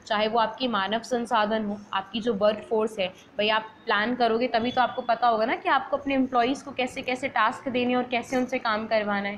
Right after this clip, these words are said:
ठीक है। तो चाहे human resource हो, financial resource हो, चाहे वो material resource हो या physical resource हो, कैसे भी resource हो,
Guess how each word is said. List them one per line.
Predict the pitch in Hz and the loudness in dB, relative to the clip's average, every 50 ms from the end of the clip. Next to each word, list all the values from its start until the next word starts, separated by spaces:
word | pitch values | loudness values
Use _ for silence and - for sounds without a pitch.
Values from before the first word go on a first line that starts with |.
| - | -6
ठीक | - 294 277 262 | -4 -4 -2 -2
है। | 233 - - - - - - - - | -2 -4 -6 -10 -20 -20 -16 -8 -6
तो | 262 | -4
चाहे | - - 269 247 262 294 294 | 0 2 4 4 4 4 4
human | 269 262 247 254 262 269 262 | 4 4 4 4 4 4 4
resource | 247 247 247 254 247 226 214 220 214 214 | 4 2 2 2 0 0 0 -2 -2 -6
हो, | 202 202 - - - - - - - | -6 -8 -8 -12 -20 -20 -14 -4 -2
financial | 247 233 240 254 262 262 262 - 302 277 | 0 0 2 2 2 2 2 2 2 2
resource | 262 262 254 - 226 202 196 196 - 190 | 2 0 0 0 -2 -2 -2 -4 -6 -10
हो, | 165 160 - - - - - | -14 -14 -16 -20 -20 -16 -6
चाहे | - 240 226 233 240 | -2 0 2 2 2
वो | 247 262 | 2 2
material | 254 254 247 247 294 269 285 294 294 285 | 2 2 0 2 2 2 2 4 4 4
resource | 247 247 240 - 233 208 196 196 202 - | 4 2 0 0 0 -2 -2 -2 -4 -6
हो | 190 | -4
या | 190 208 220 | -2 -2 0
physical | - 262 247 254 262 302 285 285 269 | 0 0 -2 0 2 2 2 4 2
resource | 254 247 247 226 202 202 202 - | 0 0 0 -2 -4 -4 -4 -6
हो, | 196 185 - | -10 -6 -2
कैसे | 247 254 269 - 302 | 0 0 0 2 2
भी | 277 285 285 | 2 2 2
resource | 247 262 254 262 233 214 220 240 - | 2 2 2 2 0 0 0 0 -2
हो, | 262 277 330 - | -2 -2 -2 -4